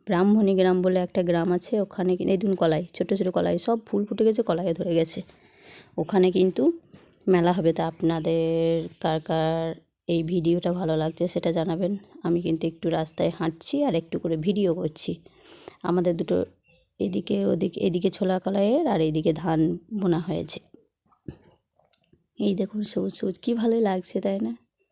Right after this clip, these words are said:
সবুজ গ্রামে থাকলে কত কী দেখা যায়। তাই আমি ভাবলাম আপনারাও একটু উপভোগ করুন। আর এখানে কিন্তু পোলট্রি মুরগির ফার্ম, মানে ফার্ম আছে, ওখানে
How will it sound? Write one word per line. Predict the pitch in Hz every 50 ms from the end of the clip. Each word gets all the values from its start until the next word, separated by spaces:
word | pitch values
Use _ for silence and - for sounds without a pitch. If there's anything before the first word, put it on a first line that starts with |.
| _ _ _ _ _ _ _ _ _ _ _ _ _ _ _
সবুজ | - - - - 180 196 202 190 180 214
গ্রামে | - 190 190 196 196 190 196
থাকলে | - - 196 180 208 202 202
কত | - 185 185 -
কী | 185 - - 196
দেখা | 180 180 180 170 - - 180
যায়। | 170 190 185 185 175 - - - - - - _ _ _ _ _ _ _ _ _ _ _ _ _ _ _ _ _ _ _ _ - 415 415 415 - _ _ -
তাই | - 214 214 208
আমি | 208 214
ভাবলাম | 214 208 208 208 214 208 208 208
আপনারাও | 208 208 - - 202 185 180 185 185 190 190
একটু | 190 190 190 - - - 185 185
উপভোগ | 180 - 190 185 196 202 185 180 - -
করুন। | - 226 214 214 214 220 214 208 - - -
আর | - 196 190 190 190 190 190 190 185 - - - - - - -
এখানে | - 190 - 196 190 190
কিন্তু | 185 196 196 190 202
পোলট্রি | - - 185 185 185 185 - 202
মুরগির | 190 190 190 190 185 180 226 233 269 302 - - - - - _ _ _ - - - - - -
ফার্ম, | - 180 175 180 185 190 - 269 - - - -
মানে | 214 214 185 185
ফার্ম | 175 - - 208 190 196 196 196
আছে, | 202 208 - 220
ওখানে | 226 - - 240 233 240 233 247 240